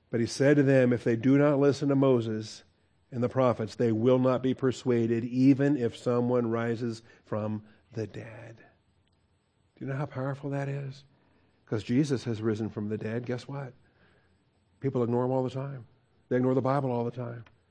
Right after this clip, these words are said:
even with a risen Savior. They, they just act like, "Well, it didn't happen." And, uh, it didn't happen because it can't happen, because we don't believe in miracles, because we don't believe in God.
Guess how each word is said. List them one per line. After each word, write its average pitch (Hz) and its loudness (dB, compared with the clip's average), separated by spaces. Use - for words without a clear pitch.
even 139 6
with 135 6
a 127 4
risen 131 4
Savior. 139 0
They, 127 -2
they 135 4
just 123 -2
act 127 0
like, 123 2
"Well, 127 4
it 120 0
didn't 110 -8
happen." 113 -14
And, 110 -2
uh, 110 -2
it 120 -4
didn't 143 4
happen 139 2
because 127 2
it 120 -2
can't 117 0
happen, 107 -6
because 123 0
we 131 6
don't 127 6
believe 127 4
in 120 2
miracles, 117 -2
because 120 -4
we 135 6
don't 139 6
believe 127 4
in 127 2
God. 113 0